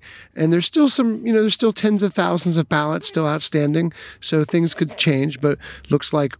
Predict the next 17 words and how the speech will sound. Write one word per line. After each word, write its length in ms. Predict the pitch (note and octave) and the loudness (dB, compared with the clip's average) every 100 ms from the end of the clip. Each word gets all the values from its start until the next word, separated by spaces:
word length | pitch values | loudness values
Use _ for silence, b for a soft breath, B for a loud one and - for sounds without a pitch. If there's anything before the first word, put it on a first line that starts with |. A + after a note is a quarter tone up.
| - | -4
uh, 220 | C#3+ C3 | -2 -2
not 220 | C3 D3 D3+ | 0 0 2
only 160 | D3 | 0
has 140 | C#3+ A#2 | -2 -2
Governor 360 | D3 C3 B2+ | -2 -2 -2
Kemp 300 | A#2+ - C3+ | -2 -2 -2
won 300 | B2+ B2+ B2+ | -2 0 0
his 180 | B2 A#2+ | 0 0
rematch 480 | B2+ C3+ B2+ C3 - | 0 2 2 -2 -8
with 140 | - | -12
Stacey 360 | - C3 B2 C#3 | -4 -2 0 0
Abrams, 280 | C#3+ C#3 A#2 | 2 0 -2
but 160 | C3+ B B B C3+ | -4 B B B -4
down 340 | C#3 C3+ D#3 | -2 0 -2
ticket 300 | - D#3 C#3+ | -2 -2 0
Democrats 540 | C#3 C3+ - B2+ - - B - | 0 0 -2 -2 -2 -6 B -4
swept 680 | - - D3 D3+ - - | 0 0 0 -2 -4 -12